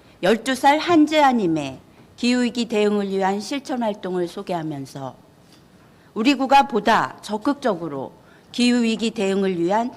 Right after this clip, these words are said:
실천 활동을 펼쳐나가길 바라며 몇 가지 제안을 드리고자 이 자리에 섰습니다. 이천이십이 년 유월 한재아님은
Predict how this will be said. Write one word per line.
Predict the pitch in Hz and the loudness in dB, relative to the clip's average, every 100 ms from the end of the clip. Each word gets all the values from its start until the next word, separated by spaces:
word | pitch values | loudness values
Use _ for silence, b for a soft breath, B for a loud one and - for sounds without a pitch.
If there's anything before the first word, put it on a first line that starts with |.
| B - | B -14
실천 | - 285 - 269 | -6 -6 -2 -2
활동을 | 247 240 226 233 | 0 -2 -4 -4
펼쳐나가길 | 240 269 269 277 240 196 180 180 185 | -4 -2 -2 -2 -2 0 -2 -2 -6
바라며 | 165 151 151 147 139 131 B B B - | -6 -8 -6 -6 -6 -10 B B B -4
몇 | 202 208 | -2 2
가지 | 240 226 226 | 2 2 0
제안을 | 226 220 220 220 | 2 4 4 0
드리고자 | 214 190 185 170 185 160 143 - | -2 -4 -4 -4 -4 -4 -6 -8
이 | 190 | -8
자리에 | 190 165 151 156 | -8 -10 -8 -8
섰습니다. | 151 190 180 - 156 123 131 123 127 - - _ _ _ _ _ _ - - B B B B B B B - | -8 -12 -14 -12 -10 -10 -14 -16 -20 -20 -20 _ _ _ _ _ _ -20 -20 B B B B B B B -4
이천이십이 | 240 262 302 294 240 247 269 262 | -2 2 6 6 6 2 2 4
년 | 262 262 196 | 6 4 2
유월 | 220 226 220 | 2 2 2
한재아님은 | 294 269 254 254 214 175 151 139 123 - | 0 0 2 2 2 0 -2 -6 -12 -16